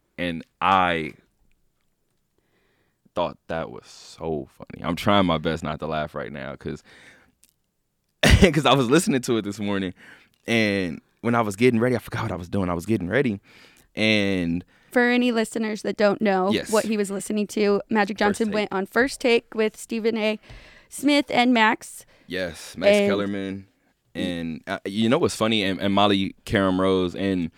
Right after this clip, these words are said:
Speaker 1: <laughs> it's funny 'cause when I heard it, I didn't think I heard it because I,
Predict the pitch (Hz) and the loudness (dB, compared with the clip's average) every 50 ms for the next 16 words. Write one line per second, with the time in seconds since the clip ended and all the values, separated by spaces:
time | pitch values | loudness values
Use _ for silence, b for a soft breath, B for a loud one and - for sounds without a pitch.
0 | b b b b b b b b b _ _ - 113 - - - 196 - _ - | b b b b b b b b b _ _ 2 4 4 6 4 4 2 _ 0
1 | - - - - 147 160 160 135 135 139 123 127 113 95 98 98 107 131 143 170 | 0 0 4 6 6 8 8 8 6 6 6 6 4 4 4 4 6 6 8 8
2 | 147 120 107 - b b b b b b b b b b - 110 123 135 127 101 | 8 6 4 2 b b b b b b b b b b 2 4 6 6 6 6
3 | - 139 123 95 92 87 92 107 107 107 90 73 - - _ _ b b b b | 6 4 6 6 6 4 6 6 6 6 6 4 0 -8 _ _ b b b b
4 | - 101 101 - 120 113 107 104 101 98 95 92 90 87 - - _ _ _ _ | -2 -2 2 6 6 8 8 8 8 6 4 4 2 0 -4 -10 _ _ _ _
5 | _ _ _ _ _ _ _ _ _ _ _ _ _ _ _ _ _ _ _ _ | _ _ _ _ _ _ _ _ _ _ _ _ _ _ _ _ _ _ _ _
6 | - 110 113 110 | 0 0 0 0